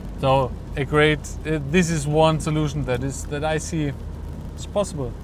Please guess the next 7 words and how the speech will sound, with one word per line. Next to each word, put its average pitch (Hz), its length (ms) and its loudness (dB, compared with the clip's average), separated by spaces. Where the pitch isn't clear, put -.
Or 165 180 6
if 156 160 4
you're 160 340 6
in, 143 160 -2
on 143 380 0
Azure, 185 460 4
and 135 200 -4